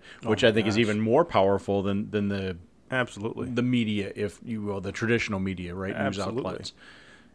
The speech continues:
Speaker 2: And, and more of it's fake, right? And,
Speaker 1: Yep.
Speaker 2: and <laughs> there's a lot of stuff out there that's just there to get you fired up if you let it.
Speaker 1: So
Speaker 2: And I stay out of it just for that reason.
Speaker 1: Well, the one thing that's got me fired up, so we, we've, we've got nothing but, and I, I'm gonna call it like it is.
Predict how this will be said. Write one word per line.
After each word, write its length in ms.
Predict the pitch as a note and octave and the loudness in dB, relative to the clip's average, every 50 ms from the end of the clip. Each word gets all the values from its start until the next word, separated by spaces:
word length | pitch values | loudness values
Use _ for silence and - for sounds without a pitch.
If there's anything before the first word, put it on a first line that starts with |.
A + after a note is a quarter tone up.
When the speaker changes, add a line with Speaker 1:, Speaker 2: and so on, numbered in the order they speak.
| _ | _
Speaker 2:
And, 180 | C#3 C3+ B2 A2 | 2 2 2 2
and 300 | G2 F#2+ F#2 F2 F2 G2 A#2 | 0 -4 -6 -8 -8 -4 0
more 200 | A#2+ A#2 A2 G#2+ | 2 2 2 2
of 60 | G2 | 2
it's 160 | G2 - - | -2 -4 -10
fake, 480 | - - - - D#3 C3+ G2 F2 - - | -14 -14 2 4 6 6 6 2 -2 -4
right? 260 | G2 G#2 G#2+ A2+ - - | -2 0 0 -2 -2 -2
And, 80 | A2+ A2 | 0 2
Speaker 1:
Yep. 240 | A2+ A#2+ - - - - | 2 2 0 -2 -8 -12
Speaker 2:
and 300 | A2 G2+ F#2+ F2+ F2+ F2 - - _ _ _ _ - - - | -10 -10 -10 -10 -12 -12 -14 -18 _ _ _ _ -18 -10 -8
<laughs> 0 | D#3 D3+ - - | -6 -6 -4 -4
there's 180 | E3 D3 - | -4 -4 -2
a 40 | B2+ | -4
lot 240 | A#2 A2 G#2+ G#2 G2+ | -4 -4 -4 -4 -4
of 80 | G2 | -6
stuff 220 | - - G#2+ F#2 G#2 | -6 -6 -4 -4 -2
out 100 | G2+ G2+ | -2 -2
there 120 | G#2+ G2 | -2 -4
that's 100 | F#2+ G2 | -4 -6
just 180 | A#2+ G#2+ - - | -6 -8 -4 -4
there 160 | A2+ A2 A2 | -4 -4 -4
to 80 | F#2+ F#2 | -4 -6
get 160 | F2 B2 D#2+ | -10 -10 -10
you 100 | - E2+ | -12 -14
fired 380 | - - C3+ C3+ A#2 F2+ D#2+ D#2+ | -4 0 0 0 0 0 -4 -8
up 160 | E2 - - G2 | -12 -12 -12 -12
if 100 | F2 - | -10 -10
you 80 | F2 | -10
let 220 | E2+ F#2 G#2+ A2 G2 | -8 -6 -4 -6 -6
it. 140 | - - _ - - - - - | -8 -12 _ -20 -20 -20 -16 0
Speaker 1:
So 220 | - G3+ D#3+ C3 | 4 4 6 6
Speaker 2:
And 120 | B2 A#2 B2 | 4 4 2
I 60 | C3 | 2
stay 240 | - - - G#2 G2 | 2 2 2 2 2
out 160 | G2 G2 F#2+ | 0 -2 -4
of 80 | E2+ | -6
it 80 | F#2 E2 | -8 -8
just 200 | E2+ G#2 G2+ - | -6 -6 -6 -6
for 100 | - G2 | -8 -8
that 180 | F2+ F2+ - F2 | -8 -8 -8 -8
reason. 320 | F2 F2 E3+ E2+ F2 - - - | -8 -10 -10 -10 -14 -16 -6 4
Speaker 1:
Well, 400 | F3+ D#3+ C3 A#2 A2+ A#2 B2 B2+ | 6 8 8 10 8 6 4 0
the 220 | C3 B2+ A#2 C3 | -2 0 0 2
one 180 | B2 C3+ C3+ A#2+ | 2 2 2 2
thing 80 | B2 A#2 | 0 -4
that's 100 | G#2+ - | 0 0
got 140 | B2+ A#2 | 0 0
me 100 | A2+ A2 G#2+ | 0 -2 -4
fired 340 | - - B2 A2+ G#2+ G#2 B2+ | 0 2 2 4 4 2 2
up, 280 | F3 F#3+ E3 - - - - _ _ - - - - - - - - - - - - _ _ _ _ _ _ _ _ _ _ _ _ _ _ _ _ _ - | 2 2 0 -4 -6 -12 -20 _ _ -14 -14 -12 -14 -14 -16 -18 -18 -18 -20 -20 -20 _ _ _ _ _ _ _ _ _ _ _ _ _ _ _ _ _ -4
so 160 | - - D#3 | 2 4 6
we, 140 | C#3+ C#3+ D3+ | 6 6 4
we've, 280 | D3+ D3+ C#3+ C#3 C#3 - - | 4 4 2 2 2 0 2
we've 220 | D3 D3 C#3 B2+ | 2 2 2 4
got 280 | B2 D3+ D#3 E3 D#3 D#3 | 4 4 4 4 2 -2
nothing 540 | C#3 C#3 D#3+ F3 F3 - G#3+ G#3 G3 E3 B2+ | 2 2 2 2 2 0 -2 -2 -2 -2 0
but, 260 | A#2+ A#2 A2 G#2+ - | 2 2 2 0 -2
and 80 | - A2 | 0 0
I, 100 | A2+ C#3+ - | 0 2 2
I'm 100 | C3 D#3 | 0 0
gonna 140 | G3 G#3 F#3+ | 0 -2 -2
call 360 | - - - - D3 C#3+ C3+ | -4 -6 -2 2 4 4 4
it 60 | B2+ | 2
like 200 | B2+ A#2+ A#2 G#2+ | 2 -2 -2 -4
it 80 | A2 G2+ | -4 -6
is. 340 | G#2+ G2+ G2 F#2+ F#2 - | -6 -6 -6 -8 -10 -12